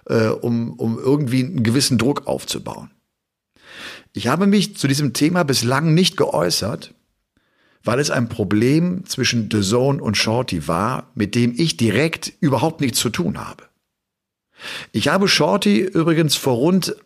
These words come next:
eineinhalb Jahren, äh, The Zone empfohlen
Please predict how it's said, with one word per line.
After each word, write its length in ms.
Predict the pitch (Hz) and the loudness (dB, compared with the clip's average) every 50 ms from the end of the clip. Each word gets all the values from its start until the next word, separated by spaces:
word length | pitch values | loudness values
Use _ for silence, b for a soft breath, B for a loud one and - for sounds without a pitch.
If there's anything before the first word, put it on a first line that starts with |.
| _ | _
eineinhalb 520 | - 127 156 180 180 165 151 143 127 104 101 | -4 -2 0 2 2 2 2 2 2 2 2
Jahren, 640 | 101 107 107 120 135 160 185 202 208 202 185 b b b b b b b b b b | 2 2 2 2 0 0 0 0 0 0 -2 b b b b b b b b b b
äh, 160 | - 135 143 - - - - 180 | 0 0 0 0 -2 -6 -6 -2
The 100 | 135 123 | 0 2
Zone 340 | 117 - 127 151 160 180 185 | 2 4 2 2 2 2 2
empfohlen 920 | - 123 107 - - - - 123 139 - 202 214 214 220 220 202 - - | 0 0 -2 -2 -4 -2 -2 0 2 4 4 4 4 2 0 -2 -4 -8